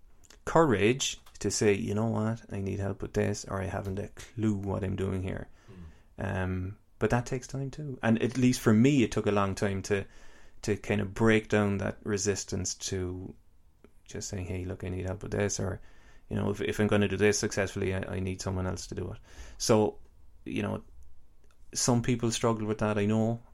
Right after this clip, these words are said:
Speaker 1: I
Speaker 2: Mm.
Speaker 1: know, and that, like, there's a bigger element to that in terms of this whole idea of delegation within,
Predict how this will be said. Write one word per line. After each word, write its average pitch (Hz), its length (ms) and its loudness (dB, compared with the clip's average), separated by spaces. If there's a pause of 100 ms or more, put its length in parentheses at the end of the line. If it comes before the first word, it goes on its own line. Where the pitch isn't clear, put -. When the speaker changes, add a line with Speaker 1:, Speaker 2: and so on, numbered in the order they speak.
Speaker 1:
I 107 60 -2
Speaker 2:
Mm. 101 60 0
Speaker 1:
know, 101 340 -2
and 98 160 -4
that, - 180 -6
like, 101 140 2
there's 92 160 -2
a 95 60 -2
bigger 107 500 4
element 104 280 4
to 107 40 0
that 98 220 4
in 98 80 0
terms 101 240 0
of 98 80 0
this 95 100 -2
whole 95 200 -2
idea 98 240 0
of 95 80 -4
delegation 98 720 2
within, 98 560 -2